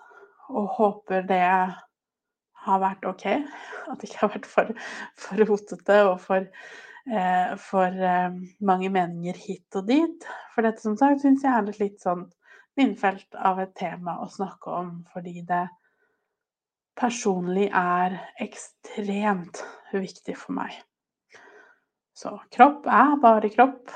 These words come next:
og vi må slutte å kommentere. Det hører ikke noe sted hjemme, rett og slett. Ehm, ja,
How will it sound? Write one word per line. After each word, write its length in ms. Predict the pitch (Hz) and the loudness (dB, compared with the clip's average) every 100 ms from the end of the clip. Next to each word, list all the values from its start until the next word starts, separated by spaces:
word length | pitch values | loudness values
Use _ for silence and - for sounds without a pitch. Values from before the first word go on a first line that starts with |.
| - - - | -10 -10 -8
og 540 | 254 196 196 202 220 220 _ _ _ _ _ _ _ _ - | -2 0 2 4 2 -2 _ _ _ _ _ _ _ _ -2
vi 80 | |
må 220 | 202 190 185 | 0 0 -2
slutte 360 | - 208 - | -4 -6 -8
å 100 | - - | -10 -10
kommentere. 600 | 185 175 - 196 - - - _ _ _ _ _ _ _ _ _ _ _ - | -12 -12 -10 -10 -10 -14 -16 _ _ _ _ _ _ _ _ _ _ _ -8
Det 140 | - 202 | 0 2
hører 200 | 208 185 | 2 0
ikke 160 | 185 | -6
noe 220 | 185 175 170 | -8 -8 -10
sted 380 | - 170 175 170 - | -14 -14 -14 -16 -12
hjemme, 320 | 208 190 185 - - | -6 -6 -6 -12 -10
rett 240 | 202 202 - | -10 -10 -14
og 80 | |
slett. 380 | - - _ - _ _ _ _ - - - - _ _ _ _ _ _ _ _ _ _ - | -14 -18 _ -20 _ _ _ _ -20 -20 -20 -20 _ _ _ _ _ _ _ _ _ _ 0
Ehm, 760 | 220 208 202 202 196 202 202 190 - _ _ _ - | 2 2 0 -4 -6 -8 -10 -12 -20 _ _ _ -10
ja, 140 | - | -10